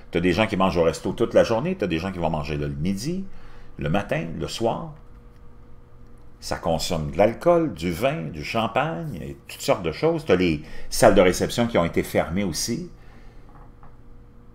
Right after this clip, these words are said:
Il n'y a pas eu de fête des mères, pas eu de fête des pères, pas eu de Pâques. Toutes des fêtes très festives où tu consommes beaucoup, où tu manges beaucoup, où t'achètes beaucoup, hein, de, à Pâques, beaucoup de chocolat.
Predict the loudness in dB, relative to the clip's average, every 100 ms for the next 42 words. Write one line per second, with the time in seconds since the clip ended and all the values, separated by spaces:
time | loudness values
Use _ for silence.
0 | -18 -10 -6 8 8 8 10 10 10 8
1 | 8 6 6 6 6 6 4 6 4 6
2 | 4 4 -2 -4 -2 4 6 8 6 8
3 | 8 8 -2 -6 -2 0 2 2 4 2
4 | 4 -2 -8 -14 -16 -18 -20 -20 -20 -20
5 | -18 -4 2 4 4 2 0 -2 0 -2
6 | 0 2 2 0 -2 0 -2 -2 -2 0
7 | 2 2 0 -4 -8 -6 -8 -8 -12 -10
8 | -6 -2 -2 -4 -6 -4 -6 -6 -10 -12
9 | -20 -20 -18 -8 -6 -4 -6 -12 -14 -14
10 | -18 -18 -12 -4 0 2 0 -6 -8 -8
11 | -6 -6 -2 -2 -2